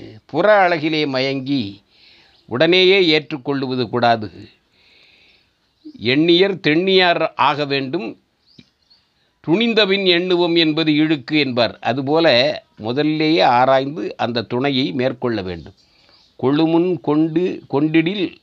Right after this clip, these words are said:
குற்றம் பலவாம்." ஆராயாமல் ஏற்றுக்கொண்டால் குற்றம் பல உருவாகும், தோன்றும். வாழ்க்கை கசப்பாகும், நரகமாகும்.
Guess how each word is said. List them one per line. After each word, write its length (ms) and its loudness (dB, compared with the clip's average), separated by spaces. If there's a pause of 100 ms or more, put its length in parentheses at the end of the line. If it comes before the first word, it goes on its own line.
(240)
குற்றம் 540 -2
பலவாம்." 520 0 (380)
ஆராயாமல் 760 2
ஏற்றுக்கொண்டால் 880 -4
குற்றம் 440 -4
பல 460 -2 (600)
உருவாகும், 920 0
தோன்றும். 460 -2 (520)
வாழ்க்கை 560 0
கசப்பாகும், 640 -2 (300)
நரகமாகும். 680 -2